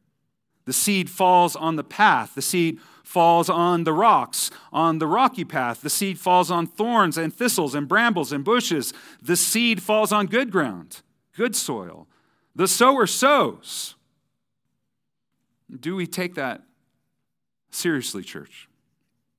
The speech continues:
Do we take it seriously that the kingdom of God is at work everywhere and always?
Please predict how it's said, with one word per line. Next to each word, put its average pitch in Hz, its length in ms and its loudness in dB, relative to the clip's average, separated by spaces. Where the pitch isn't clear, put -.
Do 135 60 -10
we 156 60 -4
take 185 160 -2
it 180 80 -2
seriously 175 520 -2
that 131 160 -8
the 135 40 -14
kingdom 180 400 -8
of 160 120 -8
God 107 440 -8
is 135 260 -6
at 170 240 -6
work 110 640 -8
everywhere 101 720 -10
and 104 140 -14
always? 87 760 -14